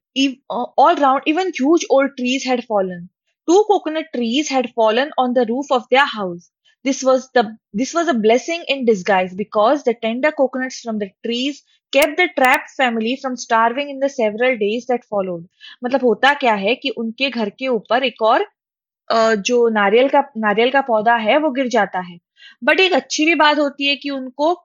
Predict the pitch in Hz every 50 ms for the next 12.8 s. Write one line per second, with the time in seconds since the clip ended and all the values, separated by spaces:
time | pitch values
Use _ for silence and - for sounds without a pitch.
0 | _ _ _ 269 262 - - - 277 277 294 - - 285 233 214 208 214 240 262
1 | 254 - 262 240 233 226 214 - 220 208 226 233 - 247 214 240 262 247 226 208
2 | 214 208 214 233 247 254 247 226 214 202 202 190 - 202 180 190 202 233 247 254
3 | 240 240 254 247 226 214 202 202 233 262 254 233 214 - - 226 240 240 247 226
4 | 196 190 - 196 196 208 277 311 285 214 196 190 208 214 226 277 359 - - _
5 | _ _ - _ _ _ - 277 262 220 226 262 294 349 359 320 302 285 - -
6 | 339 403 330 294 226 233 - _ - 240 220 208 _ 220 208 208 214 220 269 392
7 | 466 - _ _ _ _ _ _ _ _ _ _ _ _ _ _ _ _ _ _
8 | _ _ _ - - - - 233 220 220 - 302 294 262 320 403 - - 320 247
9 | 220 - 220 226 220 254 269 247 285 294 - - 254 - - _ - 269 269 -
10 | - - 233 - _ - 311 269 220 247 226 262 349 330 247 226 - 214 202 196
11 | - - 196 - 196 185 - - 190 180 240 254 247 330 339 330 311 285 247 233
12 | 214 202 175 190 180 180 180 170 170 175 - 233 254 - 339 277